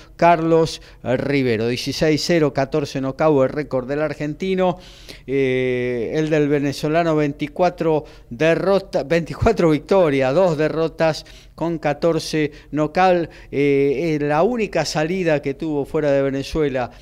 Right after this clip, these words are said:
eh, el vino tinto, eh, perdió por nocaut en el segundo round frente a Patrick Teixeira, con quien, eh, Castaño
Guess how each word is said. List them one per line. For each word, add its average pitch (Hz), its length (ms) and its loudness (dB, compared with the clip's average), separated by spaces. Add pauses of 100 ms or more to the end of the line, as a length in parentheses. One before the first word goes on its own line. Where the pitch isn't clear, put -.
(180)
eh, 117 640 -6
el 127 420 -4
vino 160 300 -2
tinto, 180 540 0 (260)
eh, 131 280 -2
perdió 156 380 0
por 156 180 -4
nocaut 151 460 0
en 147 80 -2
el 143 80 -4
segundo 147 460 -4
round 156 260 -4
frente 175 320 -8
a 147 100 -4
Patrick 165 440 -6
Teixeira, 117 720 -6
con 107 220 -12
quien, 107 360 -8 (240)
eh, 107 840 -4
Castaño 151 680 -2